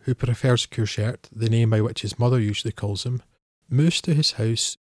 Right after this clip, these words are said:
collecting the empty beer cans strewn about, while his alcoholic mother shouts at the liars on T V.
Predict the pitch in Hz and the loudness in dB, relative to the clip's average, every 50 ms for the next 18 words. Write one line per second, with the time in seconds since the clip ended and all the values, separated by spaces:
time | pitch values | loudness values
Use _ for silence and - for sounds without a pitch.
0 | _ - - 123 135 135 120 - - 123 120 113 113 120 131 147 139 - - 127 | _ -2 0 0 0 0 -2 -4 -4 -2 0 2 2 2 2 0 -2 -4 -4 -4
1 | 117 107 123 120 127 120 - - - 117 113 110 - - - - 110 113 107 101 | -2 -2 0 0 0 0 0 -2 0 0 0 0 -2 -4 -2 -2 -2 0 0 0
2 | 107 110 110 - - - - _ _ _ _ - - 113 110 110 104 - - 123 | -2 -2 -4 -6 -12 -20 -20 _ _ _ _ -4 -2 0 0 0 0 -2 -2 -2
3 | 139 151 147 - 139 127 123 127 135 - - 117 113 107 123 117 - - - 120 | 0 0 0 2 2 2 2 2 0 -2 -2 -2 0 0 0 -2 0 0 0 -2
4 | 120 117 - - - - 117 110 107 113 113 123 123 123 120 113 - 110 110 104 | -2 -4 -8 -10 -6 -4 -4 -2 0 0 0 2 2 2 2 2 2 0 -2 -2
5 | - 113 117 110 113 127 131 117 104 | -2 -4 -2 -2 0 0 -2 -2 -4